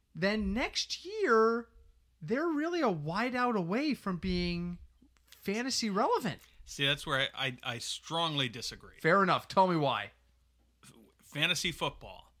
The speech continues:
Speaker 2: Who, who on the Giants is on your team? Potentially.
Speaker 1: Saquon Barkley, and that's
Speaker 2: And,
Speaker 1: it.
Speaker 2: and that's it. Maybe Evan Ingram.
Speaker 1: Maybe the kicker if it's a bye week.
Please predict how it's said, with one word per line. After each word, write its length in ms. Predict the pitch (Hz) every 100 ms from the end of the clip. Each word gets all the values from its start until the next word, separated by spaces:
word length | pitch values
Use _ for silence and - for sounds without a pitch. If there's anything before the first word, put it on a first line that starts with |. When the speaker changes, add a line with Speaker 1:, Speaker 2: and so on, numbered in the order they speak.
| _ _ -
Speaker 2:
Who, 240 | 180 220 -
who 180 | 190 220
on 100 | 208
the 60 | 180
Giants 420 | 143 165 165 -
is 100 | 131
on 160 | 143 143
your 140 | 135
team? 500 | - 139 120 110 101 - - -
Potentially. 640 | 190 - 233 - 131 117 -
Speaker 1:
Saquon 480 | - 170 180 190
Barkley, 360 | 180 175 175 170
and 80 | 147
that's 160 | 143 170
Speaker 2:
And, 80 | 123
Speaker 1:
it. 60 | -
Speaker 2:
and 120 | 185
that's 260 | 180 -
it. 200 | 269 160 - _ _ _ _ _
Maybe 680 | - 156 185 202 208 208 202 -
Evan 280 | 143 147 160
Ingram. 640 | 180 175 185 180 175 175 -
Speaker 1:
Maybe 220 | 147 202
the 80 | 220
kicker 300 | 185 196 180
if 80 | 170
it's 100 | 156
a 40 |
bye 180 | 156 135
week. 180 | 123 113